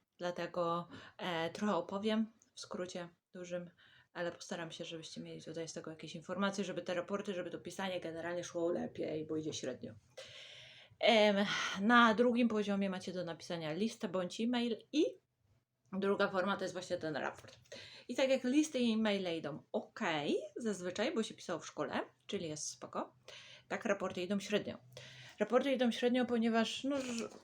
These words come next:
kiedyś się tego nie pisało tak często chyba, nie? Nie było takich zadań, a teraz są, więc po prostu, no, trzeba się do tego przyzwyczaić, trzeba sobie to popisać, wypróbować i, a, i tyle. Dobra.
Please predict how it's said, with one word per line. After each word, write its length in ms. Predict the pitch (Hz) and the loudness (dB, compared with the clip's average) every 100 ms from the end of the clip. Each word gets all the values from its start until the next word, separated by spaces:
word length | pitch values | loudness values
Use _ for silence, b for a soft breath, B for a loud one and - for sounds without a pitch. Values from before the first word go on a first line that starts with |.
| - | -12
kiedyś 380 | - 359 349 330 | 0 4 4 2
się 140 | - 330 | 0 0
tego 180 | 320 | 2
nie 120 | 320 311 | 0 -2
pisało 340 | 311 330 320 | 2 6 6
tak 240 | 302 277 | 4 -2
często 400 | - 277 277 - | -2 0 0 -2
chyba, 340 | 247 226 196 190 | -2 -2 -2 -2
nie? 220 | 185 233 | 2 2
Nie 100 | 240 | 2
było 160 | 214 208 | 2 0
takich 320 | 214 - 220 | -2 -6 -2
zadań, 380 | 220 208 202 220 | 0 2 0 -2
a 60 | 208 | -8
teraz 320 | - 202 - | -6 -6 0
są, 180 | 294 302 - B B B - | 2 2 0 B B B -6
więc 300 | 294 302 294 | 0 0 0
po 120 | - 240 | -4 -6
prostu, 760 | - 214 196 - 185 185 - - | -4 -4 -4 -6 -4 -4 -6 -6
no, 140 | 247 247 | -2 0
trzeba 160 | 254 | 2
się 140 | 247 240 | 2 2
do 60 | |
tego 160 | 233 226 | 2 0
przyzwyczaić, 520 | - 202 202 202 196 | -4 -10 -2 0 0
trzeba 220 | 208 208 | -4 -6
sobie 200 | - 202 | -4 -4
to 300 | 185 185 185 B B - | -2 -2 -4 B B 4
popisać, 520 | 539 523 427 403 302 | 6 10 8 8 0
wypróbować 760 | 214 208 196 160 180 165 170 - | 0 -2 -4 0 0 0 -2 -6
i, 220 | 156 156 _ _ _ | -10 -12 _ _ _
a, 300 | 175 147 143 - | -10 -10 -8 -8
i 100 | 240 | -6
tyle. 200 | - 139 _ _ _ _ _ _ _ _ _ _ _ _ _ - | -8 -10 _ _ _ _ _ _ _ _ _ _ _ _ _ -6
Dobra. 300 | 151 - | -6 -8